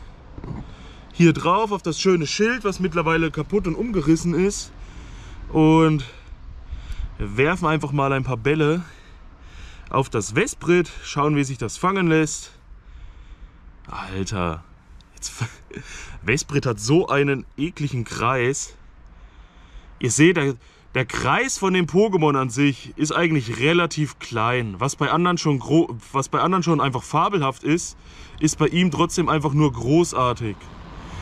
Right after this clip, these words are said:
Dann sitzt es auch noch so weit vorne, dass wenn du wirfst, du theoretisch zu weit wirfst, ja?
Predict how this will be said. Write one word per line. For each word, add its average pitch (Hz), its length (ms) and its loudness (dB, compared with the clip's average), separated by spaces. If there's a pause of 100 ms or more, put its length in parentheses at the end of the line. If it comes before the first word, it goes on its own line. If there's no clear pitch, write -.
(140)
Dann 147 180 6
sitzt 202 240 2
es 202 120 2
auch 185 140 4
noch 160 140 4
so 180 260 4
weit 175 200 0
vorne, 226 600 2 (2250)
dass 139 180 2
wenn 175 160 8
du 139 160 4
wirfst, 202 460 4
du 185 60 0 (160)
theoretisch 170 480 4
zu 131 200 -6
weit 160 320 0
wirfst, 123 400 -2
ja? 170 320 0